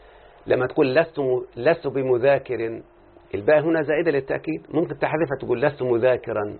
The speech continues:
يبقى الحرف الزائد إذا حذف استقام الكلام، لكن ضاع إيه؟ التوكيد. وكقول حاتم، حاتم الطائي يا شيخنا، ماذا قال حاتم الطائي؟ "قليلا به ما يحمدنك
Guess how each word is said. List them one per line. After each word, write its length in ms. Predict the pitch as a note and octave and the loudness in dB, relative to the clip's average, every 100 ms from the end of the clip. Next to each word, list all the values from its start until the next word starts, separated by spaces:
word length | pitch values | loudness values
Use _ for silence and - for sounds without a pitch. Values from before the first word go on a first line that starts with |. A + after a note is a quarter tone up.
| - - - - - - | -18 -20 -20 -20 -12 -4
يبقى 140 | F#2+ | -2
الحرف 300 | - E3+ D#3+ | 2 2 0
الزائد 320 | D3+ B2 C#3+ - | -2 -2 -2 0
إذا 240 | A#2 A#2 | 0 0
حذف 400 | - F#3 G3+ - | 2 2 2 0
استقام 480 | - - B2+ D#3 C3 | -8 -4 2 2 2
الكلام، 300 | A2 A#2 G#2+ A2 A#2+ | -4 -4 -4 -2 -2
لكن 200 | B2+ A2 | -2 2
ضاع 260 | D3 C#3 | 4 4
إيه؟ 280 | C3 C#3 C#3 - _ - | 2 0 -2 -8 _ -12
التوكيد. 520 | - G#2+ - G#2+ F2 - - - - - - - - - - - - - - - - | -2 0 0 -4 -6 -12 -20 -20 -20 -20 -20 -20 -20 -20 -20 -20 -20 -20 -20 -20 -2
وكقول 500 | A#2 B2+ D#3+ F#3+ F#3+ | 2 2 4 4 4
حاتم، 500 | E3+ F3+ F3+ D#3+ D#3 - | 4 4 2 2 -6 -6
حاتم 340 | - E3+ D#3 | 0 0 0
الطائي 360 | C3+ - D3+ - | -4 4 4 4
يا 60 | G#2 | -4
شيخنا، 300 | A2+ - - - _ - _ - | -10 -14 -18 -20 _ -20 _ -4
ماذا 260 | A#2 D#3+ D3+ E3+ | 2 4 4 4
قال 120 | C#3+ | 2
حاتم 320 | D#3 D3+ B2 | 2 0 -2
الطائي؟ 340 | A2+ B2+ A#2+ - - _ - - - | -2 0 0 -4 -16 _ -20 -20 0
"قليلا 680 | B2+ D#3 F#3+ F#3 F3+ D3+ A2 | 4 6 6 6 4 0 -2
به 380 | F3 F3+ E3+ D#3 | 0 2 2 0
ما 300 | C3+ D3 E3 | 2 4 4
يحمدنك 1000 | D#3+ D#3 - D3 C#3+ D#3+ E3 D3 C#3+ F3 | 4 0 -2 -2 0 2 2 2 2 2